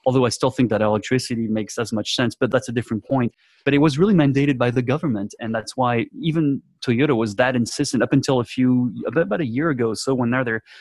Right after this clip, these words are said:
starting to warm up to pure electric cars. But, and there are, by the way, hydrogen fuel cell, uh, train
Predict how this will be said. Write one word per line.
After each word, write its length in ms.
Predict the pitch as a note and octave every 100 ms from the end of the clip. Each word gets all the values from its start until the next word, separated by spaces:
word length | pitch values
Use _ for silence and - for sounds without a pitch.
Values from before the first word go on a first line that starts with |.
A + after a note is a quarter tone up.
| -
starting 340 | - D3 C#3 B2+
to 120 | B2+
warm 280 | A#2+ A#2+ A#2+
up 120 | A#2
to 100 | A2
pure 260 | - B2 A#2
electric 380 | A2 G#2+ - -
cars. 420 | C#3+ B2 G#2+ -
But, 220 | A2+ G#2+ - _ _ _ -
and 120 | C#3+
there 160 | D#3 -
are, 200 | G3+ D3+
by 160 | B2
the 80 | B2
way, 100 | A#2
hydrogen 460 | A2 C3 B2 A#2 G#2+
fuel 220 | - A#2+
cell, 420 | - A#2+ A#2 A#2
uh, 160 | G#2+ - -
train 840 | - C#3 C3 C3 B2+ A#2 G#2 F#2